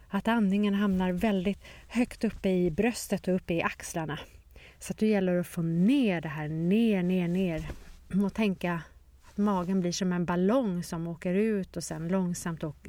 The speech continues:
töms på luft och blir liten. Och sen släpper man efter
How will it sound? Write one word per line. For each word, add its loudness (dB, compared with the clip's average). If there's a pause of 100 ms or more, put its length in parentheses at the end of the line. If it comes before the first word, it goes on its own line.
(180)
töms -2
på -6
luft -2
och -2
blir -4
liten. -6 (1300)
Och -8
sen 0
släpper -6
man 0
efter -4